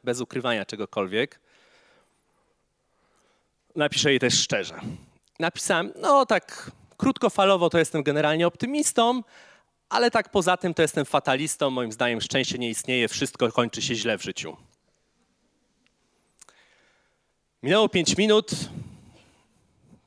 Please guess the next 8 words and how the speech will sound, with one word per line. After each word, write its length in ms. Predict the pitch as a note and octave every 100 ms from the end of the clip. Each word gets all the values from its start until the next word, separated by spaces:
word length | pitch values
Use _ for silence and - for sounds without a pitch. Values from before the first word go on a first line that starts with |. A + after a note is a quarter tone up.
| _ _
nie 80 | B2+
odpisała 360 | C3 C3 C#3 B2
nic. 320 | F#2 - - - _ _ _ _ -
Minęło 160 | A2 A#2
piętnaście, 800 | D#3+ - D#3+ D#3+ - D#3+ D3 C#3 _ _ -
godzina, 640 | A#2 A#2 C#3 D#3+ C#3+ C3 - _ _ _ _ _ _
druga, 600 | C3+ D#3 C#3+ B2+ B2 A#2 - - -
trzecia. 640 | - D3 C#3 - B2+ A#2